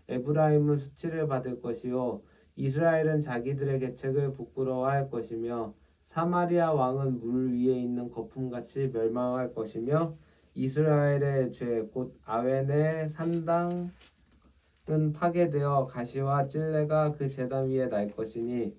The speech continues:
그때 그들이 산더러 우리를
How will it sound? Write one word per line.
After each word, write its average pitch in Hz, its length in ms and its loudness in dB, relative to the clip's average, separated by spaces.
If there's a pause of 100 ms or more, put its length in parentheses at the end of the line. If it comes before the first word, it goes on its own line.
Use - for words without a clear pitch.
(380)
그때 143 560 0
그들이 147 540 4
산더러 156 840 2
우리를 139 680 0